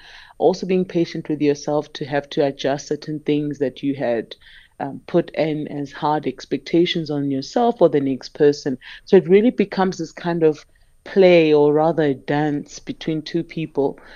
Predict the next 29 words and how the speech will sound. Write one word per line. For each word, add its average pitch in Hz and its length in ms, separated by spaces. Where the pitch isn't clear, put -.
where 156 340
sometimes 208 680
we're 165 100
off, - 500
we're, 160 200
we're 151 160
off 185 260
rhythm, 170 400
sometimes 160 560
we're 135 120
on 127 100
track. 175 420
Um, 143 260
but 165 220
more 190 200
than 285 140
anything, 214 440
I 170 60
suppose 185 400
when, 170 240
when 165 280
plans 220 460
involve 165 460
the - 160
other 147 200
person, 170 680
we 175 120
have 185 320
to 226 280